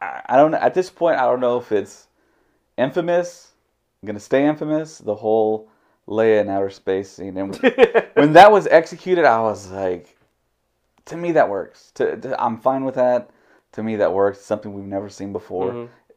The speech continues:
Speaker 1: I'm fine. And, and the whole kind of backlash with, "We've never seen that Jedi power before." It's like, we've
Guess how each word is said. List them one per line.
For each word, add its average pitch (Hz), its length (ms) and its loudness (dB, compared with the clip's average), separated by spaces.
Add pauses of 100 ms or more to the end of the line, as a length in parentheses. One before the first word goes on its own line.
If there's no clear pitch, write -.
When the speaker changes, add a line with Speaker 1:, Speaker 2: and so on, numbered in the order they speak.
(140)
Speaker 1:
I'm 95 140 -8
fine. 101 480 -6 (340)
And, 120 240 0
and 123 160 -2
the 123 60 4
whole 147 340 0
kind 139 240 -10
of 113 80 -14 (120)
backlash 117 600 -2
with, 98 240 -4 (760)
"We've 139 260 -4
never 139 220 2
seen 131 220 -6
that 107 140 2
Jedi 110 300 2
power 104 200 -2
before." 101 400 -6
It's 107 160 -10
like, 117 240 -8
we've 120 400 -16